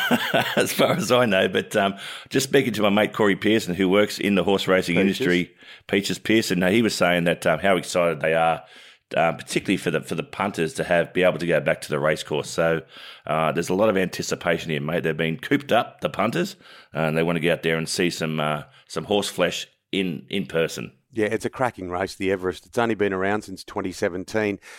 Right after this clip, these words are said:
Speaker 2: and, uh, you look at it, it's the richest race on turf anywhere in the world, worth fifteen million dollars. Hard to pick a winner when you've got some horses like Nature Strip and Eduardo and Masked Crusader. It's gonna be a cracking race. That is at Royal Randwick
Speaker 1: Mm.
Speaker 2: this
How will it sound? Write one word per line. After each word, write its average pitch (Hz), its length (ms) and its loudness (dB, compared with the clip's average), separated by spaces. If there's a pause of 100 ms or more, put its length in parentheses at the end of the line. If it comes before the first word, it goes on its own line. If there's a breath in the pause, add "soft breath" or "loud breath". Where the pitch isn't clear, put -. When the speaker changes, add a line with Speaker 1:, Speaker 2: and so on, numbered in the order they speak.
(160 loud breath)
Speaker 2:
and, 104 420 0
uh, 104 40 2
you 107 260 0
look 110 340 -4
at 107 60 2
it, 98 180 -2
it's 110 300 -4
the 107 180 -2
richest 107 460 -4
race 110 320 2
on 107 140 -2
turf 107 380 0
anywhere 120 420 0
in 101 80 0
the 95 60 -4
world, 104 380 0 (260 loud breath)
worth 113 280 4
fifteen 110 420 0
million 101 320 0
dollars. 104 420 0 (280 loud breath)
Hard 127 320 2
to 101 80 0
pick 104 240 -2
a 92 40 -4
winner 98 300 0
when 95 180 -2
you've 92 120 -2
got 101 260 -2
some 98 200 -6
horses 95 460 -4
like 95 300 0 (300 loud breath)
Nature 104 320 0
Strip - 520 0
and 113 280 -6
Eduardo 101 960 0
and 87 180 -8
Masked 107 380 -2
Crusader. 95 500 0 (260 loud breath)
It's - 200 -8
gonna 101 220 0
be 92 120 0
a 90 60 0
cracking 98 480 -4
race. 92 240 -2
That 98 160 2
is 92 160 -2
at - 100 -6
Royal 98 320 0
Randwick 95 500 -4
Speaker 1:
Mm. 92 440 -2
Speaker 2:
this 160 340 2